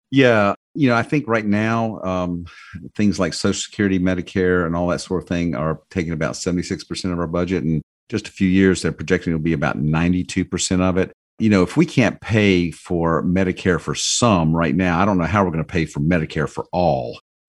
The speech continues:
So it, it's gonna be that, that there's gonna be more need, uh, for more income for the government, which, uh, pulls it out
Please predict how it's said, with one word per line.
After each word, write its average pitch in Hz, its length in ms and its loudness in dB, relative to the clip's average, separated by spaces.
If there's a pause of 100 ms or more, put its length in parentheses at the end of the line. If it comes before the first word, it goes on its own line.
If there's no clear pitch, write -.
(120)
So 92 280 0
it, 120 240 2
it's 120 160 2
gonna 127 220 6
be 98 380 2
that, 85 300 -2
that 90 240 0
there's 92 220 0
gonna 90 140 -2
be 82 140 0
more 87 240 2
need, 101 680 2
uh, 80 240 -4
for 71 280 -8
more 78 220 -2
income 85 340 0
for 76 120 -6
the 76 60 -2
government, 101 460 4
which, - 400 -8
uh, 64 100 -8 (200)
pulls 80 240 -4
it 76 100 0
out 90 280 2